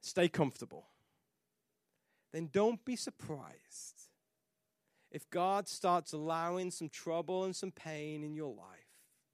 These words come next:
Because it's through the problems of life that God often is able to start moving you into the places that he wants you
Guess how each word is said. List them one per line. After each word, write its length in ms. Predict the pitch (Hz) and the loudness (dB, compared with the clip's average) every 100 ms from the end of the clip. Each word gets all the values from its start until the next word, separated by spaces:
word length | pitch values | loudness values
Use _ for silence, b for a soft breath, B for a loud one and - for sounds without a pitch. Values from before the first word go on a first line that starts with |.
| _ _ _ _ _ _ B B B | _ _ _ _ _ _ B B B
Because 320 | 214 214 226 208 | 0 8 8 8
it's 160 | 185 | 2
through 160 | 220 208 | 4 4
the 60 | |
problems 760 | 196 - 214 190 220 220 220 202 | 4 6 6 6 6 6 4 0
of 140 | 196 | 0
life 360 | 175 175 175 170 | 2 4 2 0
that 200 | 170 147 | -6 -4
God 400 | 175 175 180 175 | -2 0 2 4
often 580 | 165 156 - 160 160 156 B B | 2 0 -6 -8 -8 -8 B B
is 160 | 156 131 | -8 -2
able 320 | 160 165 170 | 0 0 -2
to 100 | 160 | -6
start 420 | - - 156 151 | -6 -2 -2 -2
moving 840 | 165 160 185 196 202 196 185 196 170 | -6 -4 -2 -2 -4 -2 -2 -2 -4
you 520 | 156 165 151 143 139 B B - | -4 -2 -2 -2 -6 B B -4
into 320 | 175 165 151 | -2 -2 -4
the 100 | 143 | -8
places 760 | - 165 165 156 - 175 165 - | -6 -2 0 -2 -6 -6 -6 -6
that 160 | 151 - | -8 -6
he 200 | 156 160 | -6 -6
wants 500 | 131 143 143 - - | -4 -4 -4 -10 -10
you 320 | 139 143 | -6 -4